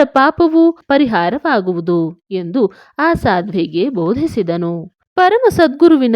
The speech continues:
ಮುಖದಿಂದ ಆ ಸಾಧ್ವಿಯು ದ್ರೌಪದಿಯ ಕಥೆಯನ್ನು ಶ್ರದ್ಧೆಯಿಂದ ಶ್ರವಣ ಮಾಡಿಕೊಂಡು ಸಂತೋಷ ಹೊಂದಿದಳು. "ಸದಯ ಸದ್ಗುರುವೇ, ತಮ್ಮಿಂದ ನಾನು ಧನ್ಯಳಾದೆನು. ಆದರೆ ತಾವು ಮುದದಿಂದ ಹೇಳಿದ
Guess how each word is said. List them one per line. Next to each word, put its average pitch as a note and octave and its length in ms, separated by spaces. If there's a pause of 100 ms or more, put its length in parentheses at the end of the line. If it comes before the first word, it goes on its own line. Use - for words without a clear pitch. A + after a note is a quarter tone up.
ಮುಖದಿಂದ G3 540 (120)
ಆ F#3+ 160
ಸಾಧ್ವಿಯು F3+ 800
ದ್ರೌಪದಿಯ G3+ 540
ಕಥೆಯನ್ನು F3 600
ಶ್ರದ್ಧೆಯಿಂದ G#3+ 720
ಶ್ರವಣ A#3+ 400
ಮಾಡಿಕೊಂಡು F#3 720 (260)
ಸಂತೋಷ G3 640
ಹೊಂದಿದಳು. F3+ 840 (320)
"ಸದಯ G3+ 500
ಸದ್ಗುರುವೇ, F3+ 720 (440)
ತಮ್ಮಿಂದ G#4 500
ನಾನು B3 380
ಧನ್ಯಳಾದೆನು. F3+ 1000 (340)
ಆದರೆ F#3 460
ತಾವು C4+ 500
ಮುದದಿಂದ E4+ 600
ಹೇಳಿದ F3 340